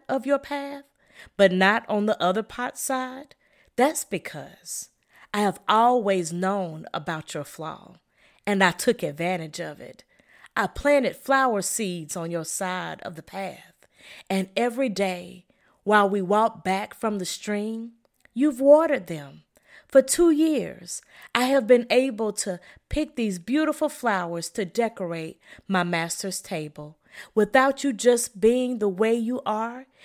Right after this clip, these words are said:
he would have not have the beauty to grace his house." See, the moral of the story is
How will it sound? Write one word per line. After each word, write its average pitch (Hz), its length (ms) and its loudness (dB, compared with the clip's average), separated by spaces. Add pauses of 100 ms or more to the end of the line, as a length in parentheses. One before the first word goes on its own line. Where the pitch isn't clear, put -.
(180)
he 269 160 2
would 233 280 6
have 190 420 -2
not 220 420 -2
have 208 320 -6
the 190 100 0
beauty 165 640 -4 (400)
to - 120 -6
grace 160 580 -2 (180)
his 165 240 -10
house." 147 640 -10 (840)
See, - 180 2
the 254 120 8
moral 262 520 6
of 190 140 2
the 180 100 -4
story 160 500 -2
is 156 640 -10